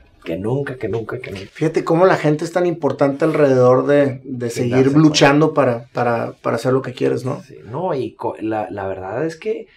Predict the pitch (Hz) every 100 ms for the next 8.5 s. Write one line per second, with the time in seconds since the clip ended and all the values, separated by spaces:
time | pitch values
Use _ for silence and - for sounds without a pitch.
0 | _ - 107 120 120 170 160 160 165 -
1 | 123 143 151 139 135 143 151 151 123 127
2 | - 143 - - - 123 110 120 160 147
3 | 120 117 123 117 143 131 120 135 135 147
4 | 135 127 135 156 202 185 220 262 - 269
5 | 254 254 254 220 190 196 - 294 277 240
6 | 214 180 165 190 208 196 202 - - -
7 | - 165 135 127 135 123 120 117 - -
8 | 165 160 147 110 -